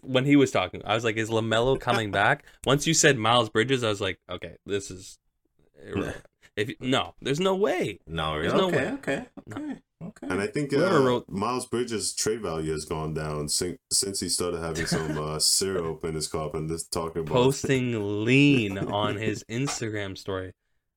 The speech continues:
Speaker 1: Wild, bro. Wild. I mean, there's one thing to, you know, be a retired N B A player and have girls in the background, you know, doing dances and stuff. It's another thing to be Ja Morant, you know, drinking on live and stuff.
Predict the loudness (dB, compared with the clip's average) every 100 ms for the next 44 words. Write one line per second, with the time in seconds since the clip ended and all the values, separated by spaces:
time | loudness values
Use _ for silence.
0 | -14 -2 4 6 6 4 0 -6 -10 -10
1 | -14 -6 0 2 2 -2 -10 _ -8 -4
2 | -2 -2 -2 2 2 2 0 0 0 -2
3 | -2 -2 -2 -2 -2 0 -2 0 2 2
4 | -2 -4 -4 -4 -4 -6 -4 -2 -4 -4
5 | -4 -4 -4 _ _ _ _ -20 -4 0
6 | 0 0 -4 -4 2 2 2 -2 -2 0
7 | -2 -4 -6 -6 -6 -6 -6 -4 -4 -4
8 | -8 -10 -10 -8 -4 -4 -4 -10 -16 _
9 | _ -8 -2 0 0 -2 -4 -2 -4 -4
10 | -14 -16 -4 -2 -2 -2 -2 -2 -2 -2
11 | -4 -6 -6 -8 -6 -4 -4 -4 -4 -4
12 | -4 -4 -6 -4 -4